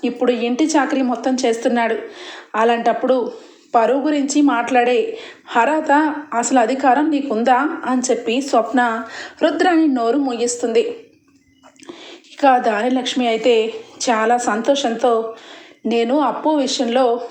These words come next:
ఎప్పుడూ బాధపడేదాన్ని, ఇంట్లో ఉండకుండా పొద్దున్న లేచినప్పటి నుంచి డ్యూటీనని ఏదేదో దేవసే-, దేశ సేవ అనుకుంటూ బయటికి వెళ్ళేది. ఈరోజు అందరూ కలిసి నీ నెత్తి మీద ఉన్న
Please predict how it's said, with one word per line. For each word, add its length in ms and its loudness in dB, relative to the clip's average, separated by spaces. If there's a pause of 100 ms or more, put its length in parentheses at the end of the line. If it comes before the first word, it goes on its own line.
(140)
ఎప్పుడూ 380 2
బాధపడేదాన్ని, 960 0 (680)
ఇంట్లో 380 0
ఉండకుండా 720 2 (200)
పొద్దున్న 320 2
లేచినప్పటి 500 0
నుంచి 240 -2
డ్యూటీనని 840 0 (400)
ఏదేదో 460 4
దేవసే-, 560 2
దేశ 300 2
సేవ 280 2
అనుకుంటూ 540 0
బయటికి 380 2
వెళ్ళేది. 560 0 (240)
ఈరోజు 380 2
అందరూ 340 0
కలిసి 520 0 (340)
నీ 100 4
నెత్తి 280 0
మీద 200 4
ఉన్న 440 -2